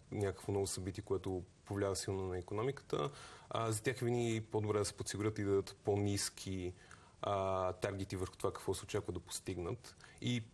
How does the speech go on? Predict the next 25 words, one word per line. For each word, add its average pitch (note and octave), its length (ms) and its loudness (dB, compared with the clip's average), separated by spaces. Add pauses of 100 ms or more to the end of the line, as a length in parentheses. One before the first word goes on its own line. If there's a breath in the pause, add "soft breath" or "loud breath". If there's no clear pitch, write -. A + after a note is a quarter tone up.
(880)
в - 180 0
крайна B2 220 2
сметка A#2 280 4
да A2 80 6
ги A2 80 6
надскочат, A2 640 2
ако A2 220 0
могат. F#2+ 500 0 (460 loud breath)
А, F#2+ 840 2 (680 loud breath)
ние A#2 180 4
видяхме A2 360 4
големите G#2+ 280 2
технологични G2+ 500 0
компании G2 360 -2
в - 140 -8
сащ - 240 0
от - 60 -4
началото G2 360 0
на F2+ 60 -2
годината F#2+ 360 0
започнаха F#2 540 -2
да F#2+ 120 0
уволняват F#2 420 -2
масово F#2 300 -4
хора. F#2+ 360 -2